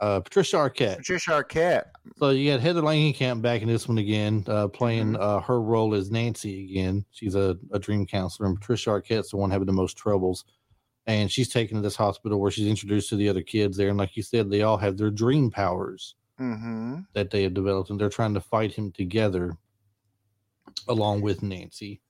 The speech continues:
Speaker 1: And this is where we see the end of Nancy, unfortunately. This is her last, last,
Speaker 2: Yeah.
Speaker 1: last to go with, with, with Krueger. Krueger
Speaker 2: I
Speaker 1: is
Speaker 2: like
Speaker 1: one
Speaker 2: old
Speaker 1: out with
Speaker 2: Jennifer
Speaker 1: her.
Speaker 2: Rubin as Taryn with her, with her mohawk.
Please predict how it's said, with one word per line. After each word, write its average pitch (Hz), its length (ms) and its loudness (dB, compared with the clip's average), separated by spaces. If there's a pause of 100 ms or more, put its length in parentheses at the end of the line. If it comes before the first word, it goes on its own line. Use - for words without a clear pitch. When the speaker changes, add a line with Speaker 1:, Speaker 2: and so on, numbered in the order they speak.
(460)
Speaker 1:
And 107 140 2
this 123 180 2
is 123 120 4
where 117 220 4
we 113 100 4
see 117 180 0
the 104 180 2
end 104 120 4
of 92 80 0
Nancy, 95 520 0
unfortunately. 90 800 -14
This 95 220 -8
is 95 100 -8
her 104 180 2
last, 98 380 2 (140)
last, 110 640 0
Speaker 2:
Yeah. 85 300 -10 (260)
Speaker 1:
last 123 340 2
to 131 80 4
go 123 400 6
with, 113 300 2
with, 113 180 0
with 104 200 -4
Krueger. 101 460 2
Krueger 117 260 2
Speaker 2:
I 120 40 4
Speaker 1:
is 107 60 4
Speaker 2:
like 104 180 2
Speaker 1:
one 123 180 4
Speaker 2:
old 113 60 2
Speaker 1:
out 107 160 2
with 104 100 -2
Speaker 2:
Jennifer 104 160 2
Speaker 1:
her. 90 120 -2
Speaker 2:
Rubin 123 420 -4
as 107 140 -8
Taryn 113 520 -2
with 104 120 -2
her, 104 140 -4
with 110 180 -8
her 101 80 -4
mohawk. 107 640 -4